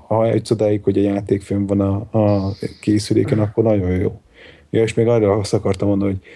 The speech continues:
az milyen jó húzás, hogy nincs vitád, de ha van P S Plus-od, mert mondjuk P S hármon,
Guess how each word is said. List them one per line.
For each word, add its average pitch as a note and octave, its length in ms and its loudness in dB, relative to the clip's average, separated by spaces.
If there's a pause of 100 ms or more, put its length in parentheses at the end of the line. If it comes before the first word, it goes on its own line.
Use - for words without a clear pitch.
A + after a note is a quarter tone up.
(160)
az G#2 140 2
milyen B2+ 180 2
jó G#2+ 180 2
húzás, G2+ 380 0
hogy F2+ 180 -4 (840)
nincs A2 340 0
vitád, A2+ 520 2 (360)
de - 120 -4
ha G2 60 4
van G#2+ 240 0
P G#2 240 2
S F#2 80 -8
Plus-od, G2+ 360 -2
mert F#2+ 180 2
mondjuk F#2 440 0 (320)
P G2+ 220 0
S F#2+ 100 -4
hármon, F#2+ 560 0